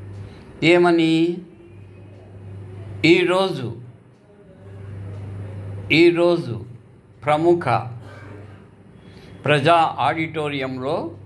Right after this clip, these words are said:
విన్సెంట్ చర్చిల్ గారి ఉపన్యాసం ఆరు గంటలకు ప్రారంభమవుతుంది" అని ఉంది, అని announce చేస్తున్నారు.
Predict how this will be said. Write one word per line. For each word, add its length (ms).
విన్సెంట్ 640
చర్చిల్ 360
గారి 520
ఉపన్యాసం 920
ఆరు 320
గంటలకు 600
ప్రారంభమవుతుంది" 1400
అని 140
ఉంది, 340
అని 520
announce 380
చేస్తున్నారు. 520